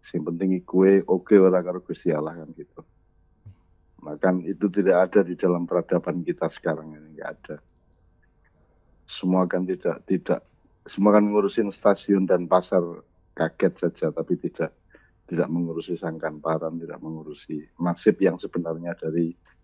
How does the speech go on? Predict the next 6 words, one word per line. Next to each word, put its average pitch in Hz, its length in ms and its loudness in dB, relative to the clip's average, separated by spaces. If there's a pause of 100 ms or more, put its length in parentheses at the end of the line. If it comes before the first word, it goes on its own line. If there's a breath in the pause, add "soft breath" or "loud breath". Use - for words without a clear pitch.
makhluk - 400 -4
Tuhan 80 320 -4
kan 76 320 -18
gitu. - 260 -20 (1040 soft breath)
Jadi 87 260 0
nek 92 160 0